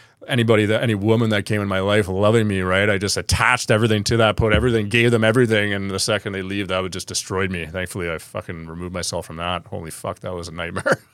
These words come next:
<laughs> But that was a lot. So repeat that. What's your take on, in, in relation to what you were just speaking on in, in terms of releasing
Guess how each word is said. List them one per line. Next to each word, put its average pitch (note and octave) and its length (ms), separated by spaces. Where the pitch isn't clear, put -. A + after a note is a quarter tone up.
<laughs> - 180
But E3+ 880
that B2 140
was C3+ 120
a A#2+ 40
lot. A#2+ 260
So C3 140
repeat C3+ 320
that. C3+ 480
What's F#3+ 200
your F#3+ 100
take D3 300
on, A#2+ 260
in, C3+ 220
in B2+ 160
relation A#2+ 360
to A#2 40
what A2+ 100
you A2 60
were A2+ 60
just G2 120
speaking G#2+ 320
on G2 260
in, G#2+ 280
in G#2 220
terms G#2 340
of F#2+ 240
releasing B2+ 840